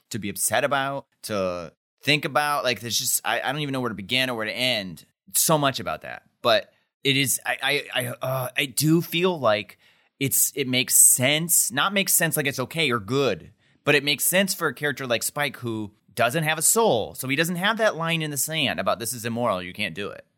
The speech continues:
It makes sense why he thinks this would work. Not, not that it was okay. Not that it, he should do it, but, like, I,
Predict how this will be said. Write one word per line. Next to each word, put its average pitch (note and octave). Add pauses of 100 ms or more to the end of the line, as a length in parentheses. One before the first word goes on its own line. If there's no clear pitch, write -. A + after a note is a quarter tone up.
(120)
It B2
makes B2
sense D3
why D3
he A#2+
thinks D#3
this C3
would A#2+
work. G#2+
Not, B2+
not E3
that D#3+
it D3+
was D#3+
okay. E3 (240)
Not A2+
that D3+
it, D3
he E3+
should F3
do A2
it, E2
but, B2
like, A#2+ (320)
I, C#3